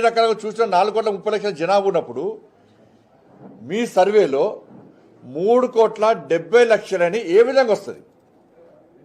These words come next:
ఇంకా అరవై లక్షల మంది ఏడికి పోయారు మరి? మీ సర్వేలో ఎందుకు రాలే? మీ కులగణన, మీ సర్వే ఏ విధంగా కరెక్ట్ అవుతుందో చెప్పండి.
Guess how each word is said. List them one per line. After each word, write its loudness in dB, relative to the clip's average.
ఇంకా -4
అరవై 4
లక్షల 0
మంది -4
ఏడికి 4
పోయారు 0
మరి? -12
మీ -10
సర్వేలో 2
ఎందుకు -6
రాలే? 2
మీ -6
కులగణన, 2
మీ -6
సర్వే 0
ఏ 4
విధంగా -2
కరెక్ట్ -6
అవుతుందో -8
చెప్పండి. -10